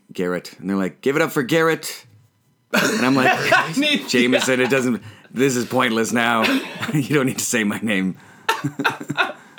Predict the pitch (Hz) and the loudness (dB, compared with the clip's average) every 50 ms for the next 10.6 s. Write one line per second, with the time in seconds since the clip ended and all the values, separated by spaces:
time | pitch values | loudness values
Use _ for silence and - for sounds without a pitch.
0 | - - - - - 262 233 214 190 180 - - - 185 190 180 165 - - - | -6 -4 -4 -6 -6 -6 -10 -16 -18 -18 -10 -2 0 2 2 2 2 0 -4 -8
1 | 170 165 - 151 175 202 196 214 208 202 202 196 180 151 120 - - 131 131 139 | -14 -6 0 2 2 4 4 2 2 2 2 2 0 -2 -2 -2 -4 -4 -2 -2
2 | 151 147 147 147 131 131 135 135 131 127 123 113 - - - - - 123 127 127 | -2 -2 0 0 0 0 0 0 0 0 0 0 -2 -6 -10 -8 -4 -4 -2 -2
3 | 127 123 - - - 117 120 110 113 113 120 131 135 139 139 117 101 117 135 143 | -2 -4 -6 -8 -8 -8 -8 -4 -2 -2 -2 0 0 -2 -4 -4 -4 -6 -4 -4
4 | 143 143 - 139 139 135 135 139 135 131 123 117 107 101 107 104 92 - - _ | -4 -6 -6 -6 -4 -2 -2 -2 -2 -2 -2 -2 -2 -2 -4 -6 -6 -8 -12 _
5 | - 120 120 104 - - - - - _ - 120 113 107 90 110 110 113 113 117 | -12 -10 -10 -10 -12 -14 -20 -20 -14 _ -6 -4 -4 -4 -6 -4 -2 0 0 0
6 | 120 120 123 123 120 123 120 120 117 120 117 117 120 120 120 117 117 110 110 110 | -2 -2 -2 -2 -2 0 0 0 0 2 2 2 2 2 0 -2 -2 -4 -4 -2
7 | 113 113 110 107 104 107 - - - - 147 143 143 147 143 - - _ _ _ | -2 -2 -2 -4 -4 -8 -12 -14 -8 -2 0 0 0 0 -2 -6 -10 _ _ _
8 | _ _ _ _ _ _ _ _ _ _ _ - - - - 190 220 226 220 - | _ _ _ _ _ _ _ _ _ _ _ -20 -18 -8 -4 -2 -2 -2 -2 -2
9 | 160 131 113 110 104 104 104 - - 117 110 110 110 113 110 - - - - 151 | -2 0 0 0 0 0 -2 -4 -4 -4 -2 -2 -2 -2 -4 -6 -10 -6 -6 -4
10 | 156 151 135 127 123 117 113 110 107 - - - | -4 -2 -2 -2 0 0 0 -2 -4 -6 -10 -20